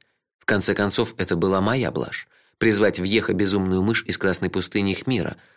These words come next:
и её сумасшедших слуг. Считай, что это письмо мой способ извиниться. Ниже следовала неразборчивая подпись. Разумеется, я и без того понял, что письмо написал король Мёнин.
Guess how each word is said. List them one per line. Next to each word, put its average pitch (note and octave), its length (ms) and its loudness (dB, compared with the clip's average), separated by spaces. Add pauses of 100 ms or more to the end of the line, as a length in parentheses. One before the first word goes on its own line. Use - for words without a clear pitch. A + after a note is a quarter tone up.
(180)
и A2+ 60 2
её G2+ 320 2
сумасшедших F2+ 640 -2
слуг. - 340 -10 (400)
Считай, F#2+ 420 2
что F#2+ 200 0
это F#2 300 -2
письмо G#2 520 -4 (300)
мой G2+ 240 2
способ - 560 -2
извиниться. F#2+ 680 -2 (920)
Ниже E3+ 380 4
следовала C3+ 480 2
неразборчивая A2+ 720 0
подпись. - 440 -6 (320)
Разумеется, F3 560 2
я C#3+ 120 4
и C#3 40 2
без C3+ 160 0
того C3 220 2
понял, D#3+ 300 0
что - 160 -2
письмо C#3+ 300 0
написал A#2 440 0
король A#2 280 0
Мёнин. F2 340 -4